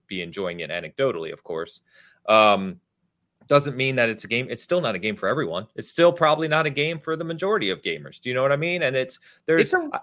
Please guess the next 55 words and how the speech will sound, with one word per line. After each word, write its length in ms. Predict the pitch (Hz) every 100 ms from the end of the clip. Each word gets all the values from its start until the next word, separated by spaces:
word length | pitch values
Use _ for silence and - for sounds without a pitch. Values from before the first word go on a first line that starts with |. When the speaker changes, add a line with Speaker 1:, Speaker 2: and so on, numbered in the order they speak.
| _
Speaker 2:
it's 120 | -
a 60 | 247
rough 260 | 240 247
game. 220 | - 339 220
It's 160 | 208
a 60 | 302
Souls 400 | - 339 359 220
game. 400 | 196 135 110 101 _
Speaker 1:
Yeah, 160 | - - -
there, 100 | 165 -
there's 220 | 170 156
a 40 |
lot 260 | 151 170 214
of 140 | 277 233
Speaker 2:
<laughs> 0 |
Speaker 1:
people 480 | 254 165 131 127 127 _ - -
who 100 | 143
I 100 | 135
know, 500 | 139 170 151 113 104
and 180 | 127 131
this 200 | 208 214
is 100 | 175
why 180 | 156 143
I've 120 | 143
been, 160 | 143
tried 260 | 123 135 139
to 60 | 123
be 160 | 131
so 240 | 127 123 92
helpful 420 | 131 135 - 95
online. 420 | 87 92 101 82
And 120 | 85
I 80 | 87
created 340 | - 110 101
the 80 | 85
guide 320 | 113 120 127
yesterday, 600 | 127 123 - 110 113 117 104
and 100 | 87
I, 140 | 85 _ _
I've 100 | 98
been 120 | 120 113
answering 300 | 113 104 101
a 60 |
lot 140 | 104 107
of 80 |
people's 260 | - - -
questions, 680 | - 208 - 104 92 92 - _ _ -
is 160 | 131 120
because 340 | 131 147 127
I 140 | 131 143
know 340 | 151 170 143
that 200 | 117 107
there 200 | 120 110
are 240 | 101
a 60 | 104